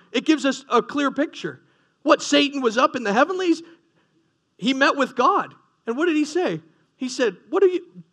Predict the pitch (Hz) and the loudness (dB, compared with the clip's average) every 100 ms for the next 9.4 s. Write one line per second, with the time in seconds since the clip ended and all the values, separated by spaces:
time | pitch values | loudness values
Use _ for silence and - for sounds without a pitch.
0 | _ - 415 269 320 339 339 370 320 370 | _ 0 0 0 -2 -2 -6 -6 -4 -4
1 | 440 392 392 349 359 370 339 320 320 330 | -2 -2 -4 -4 -4 -4 -8 -6 -2 0
2 | 311 330 311 269 311 330 302 254 294 285 | 0 -2 -4 -4 -4 -6 -4 -6 -4 -6
3 | 254 185 233 381 415 _ _ _ _ _ | -6 -4 0 0 -2 _ _ _ _ _
4 | _ _ - 247 - 247 214 208 196 190 | _ _ -10 -8 -4 -2 2 4 2 0
5 | 196 196 277 254 220 - - - 262 277 | 0 2 0 2 -2 -2 -10 -6 0 0
6 | 254 233 190 - 226 190 143 220 175 196 | 2 0 2 2 0 -4 -6 0 2 4
7 | 214 226 214 220 - 202 294 214 - _ | 4 2 2 0 0 -4 -4 -4 -10 _
8 | _ _ _ _ _ _ _ - 196 202 | _ _ _ _ _ _ _ -16 -8 -6
9 | 170 220 202 196 | -2 0 0 -2